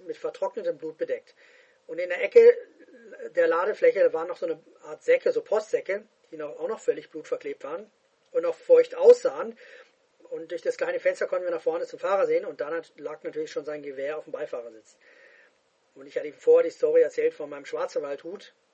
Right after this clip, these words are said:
wodurch die Leute viel schneller angehalten haben, als ich per Anhalter unterwegs war. Und jetzt hatte offensichtlich mein blöder Schwarzwaldhut, dieser Filzhut, den Falschen angelockt. Das war wie so in so einem schlechten Horrorfilm. Der Typ hatte ein Gesicht,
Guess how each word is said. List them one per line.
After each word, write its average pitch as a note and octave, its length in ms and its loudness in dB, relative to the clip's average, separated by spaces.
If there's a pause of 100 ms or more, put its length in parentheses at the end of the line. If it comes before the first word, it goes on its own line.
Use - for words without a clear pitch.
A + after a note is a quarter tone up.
(520)
wodurch D3+ 260 -12
die E3 100 -6
Leute D#3 300 -4
viel E3+ 280 -14 (120)
schneller D#3+ 340 -4
angehalten D3 540 -8 (140)
haben, C#3+ 280 -14
als C3 180 -14
ich - 80 -20
per E3+ 100 -8
Anhalter D#3 300 -4
unterwegs D3 400 2
war. D#3+ 200 -6
Und D#3+ 180 -10 (160)
jetzt E3+ 200 2
hatte E3+ 220 2
offensichtlich F3 540 -4
mein D#3 180 -6
blöder E3 220 2
Schwarzwaldhut, D#3 760 -6 (600)
dieser C#3+ 140 -10
Filzhut, F#3 540 -6
den E3+ 120 -6
Falschen F#3 320 -2
angelockt. C3+ 420 -16 (580)
Das - 180 -12
war F3 160 -4
wie G3 80 -6
so G3+ 100 -12
in F#3+ 80 -12
so F#3 80 -12
einem F#3 140 -14
schlechten F#3+ 460 -8
Horrorfilm. D#3 500 -4
Der C3+ 140 -12
Typ - 220 -14
hatte E3+ 360 -2 (100)
ein E3 100 -16
Gesicht, D#3+ 560 -2